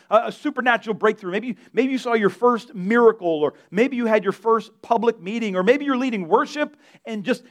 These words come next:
for something happens and the atmosphere shifts and you're leading people into the, the third heaven and,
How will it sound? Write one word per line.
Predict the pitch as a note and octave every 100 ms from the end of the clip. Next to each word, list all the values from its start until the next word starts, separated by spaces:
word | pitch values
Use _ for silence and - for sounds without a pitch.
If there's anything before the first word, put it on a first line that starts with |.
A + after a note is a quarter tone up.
| _
for | -
something | G3 - D#4 C#4+
happens | F3+ B3+ B3+ G3+ F3
and | F#3
the | G3
atmosphere | A#3+ C4 - B3+
shifts | A3+ - - D4+ -
and | A3+
you're | G#3
leading | G#3 C#4 C4
people | G#3+ A#3 G3+
into | G3+ G3
the, | F3 - _ -
the | F3
third | - C4+
heaven | - B3+ A3 G3+
and, | F3